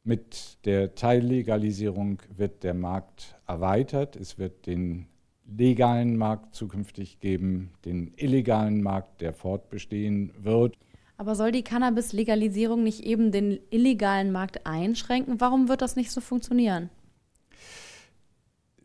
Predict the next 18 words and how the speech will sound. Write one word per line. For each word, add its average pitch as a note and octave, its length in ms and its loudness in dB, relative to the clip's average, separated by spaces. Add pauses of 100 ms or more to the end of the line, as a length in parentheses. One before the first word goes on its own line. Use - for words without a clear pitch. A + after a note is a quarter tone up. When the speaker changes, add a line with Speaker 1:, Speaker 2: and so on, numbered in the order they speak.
Speaker 1:
Der D3 200 2
illegale C3+ 460 8
Markt A#2+ 380 2
wird A2+ 460 -2
unwesentlich G#2+ 800 4
eingeschränkt G2 880 0
werden, G#2 540 0
weil C3+ 800 4 (120)
mit A2+ 460 0
einer G#2+ 500 2
Legalisierung G#2+ 1160 0 (220)
die G2+ 100 -4
Risikowahrnehmung F#2 1200 -2
für G#2+ 200 -8
die G2+ 120 -4
Gesundheitsschäden F2+ 840 -2
des F2 160 -6
Konsums F2 720 -4